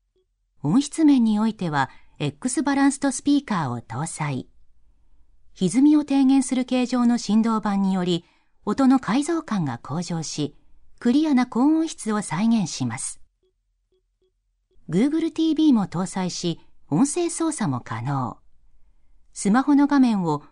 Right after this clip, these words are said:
ブラビアにミラーリングできるAirPlayツー機能や、別売りのブラビアカムを介してのビデオチャット、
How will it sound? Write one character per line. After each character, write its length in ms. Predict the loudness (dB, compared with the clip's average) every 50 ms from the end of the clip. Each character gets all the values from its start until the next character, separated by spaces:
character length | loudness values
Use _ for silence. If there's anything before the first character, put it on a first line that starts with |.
| -12 -8
ブ 120 | -6 -4
ラ 120 | -4 -2 -2
ビ 140 | 0 0
ア 60 | 2 2
に 120 | 2 2
ミ 120 | 2 0
ラ 160 | 0 0 0 0
ー 20 |
リ 140 | 0 0 2
ン 60 | 2
グ 100 | 0 0
で 100 | -2 -4
き 160 | -4 -4 -2
る 160 | -2 -2 -4 -6 -10 -20 -12 -6
AirPlay 640 | -4 -4 -2 -2 -2 -2 -2 -2 -2 0 0 0 -2
ツ 140 | -2 -2 -2
ー 80 | -2
機 160 | 0 2 4 4
能 180 | 4 2 0
や、 280 | -2 -2 -2 -4 -6 -8 _ -20 -20 -20 -20 -20 -20 -20 -20 -10 -4
別 240 | -2 -2 -2 0 0
売 100 | 0 2
り 120 | 2 2 2
の 240 | 2 0 0 -2 -6 _ -6
ブ 120 | -4 -2
ラ 120 | 0 0 0
ビ 160 | 0 0 -2
ア 60 | -2
カ 120 | 0 0
ム 140 | 2 2 2
を 80 | 0 -2
介 240 | -2 -4 -4 -4 -4
し 80 | -6
て 140 | -6 -4 -2
の 220 | -2 -2 -4 -6 _
ビ 140 | -12 -10 -8
デ 140 | -6 -4 -2
オ 100 | -4 -4
チ 120 | -4 -6
ャ 40 | -8
ッ 40 | -8 -10 -10
ト、 160 | -10 -10 -10